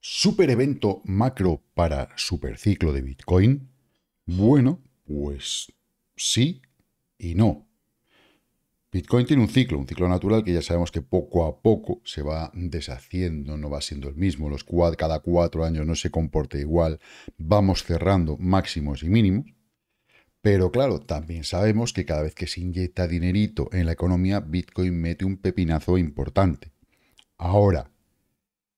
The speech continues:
Europa baja tipos de interés, mete liquidez. Estados Unidos baja tipos de interés, mete liquidez.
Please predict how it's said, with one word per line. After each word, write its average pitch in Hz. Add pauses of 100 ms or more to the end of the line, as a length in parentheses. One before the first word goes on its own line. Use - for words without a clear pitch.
(920)
Europa 110
baja 85
tipos 85
de 80
interés, 78
mete 80
liquidez. 87
Estados 92
Unidos 104
baja 87
tipos 82
de 82
interés, 87
mete 98
liquidez. 82